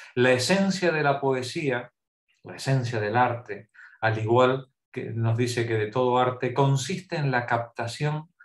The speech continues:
de la idea, en la captación de eso que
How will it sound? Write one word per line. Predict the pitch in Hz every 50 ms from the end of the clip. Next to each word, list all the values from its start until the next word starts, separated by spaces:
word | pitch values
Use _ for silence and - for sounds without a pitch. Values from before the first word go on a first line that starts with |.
| _ _ _ _ -
de | 113 117 113
la | 107 104
idea, | 104 101 101 110 117 113 - 92 85 113 - _ _ _ _ _ _ _ _ _ _ -
en | 135 123 123
la | 120 120 117
captación | 123 - - - 127 120 117 - 160 165 165 170 175 180 - - _ _ _ _ _ _ _ _ _ _ _ _ _ -
de | 120 113 127 127 139 156
eso | 160 143 - - 156 160 160 - - _ _ _ _ _ _ _ _ _ _ - _ _ _ _ _ _ _ _ _ _ _ -
que | - 127 120 123 117 -